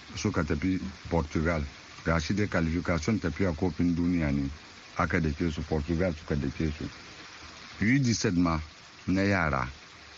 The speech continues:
yanzu na Equipe National Idrisen na yara sun tafi za su yi wasa da Mali.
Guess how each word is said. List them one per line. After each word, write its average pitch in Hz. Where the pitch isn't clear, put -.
yanzu 78
na 95
Equipe 92
National 80
Idrisen 80
na 73
yara 67
sun 104
tafi 82
za 87
su 90
yi 90
wasa 85
da 82
Mali. 82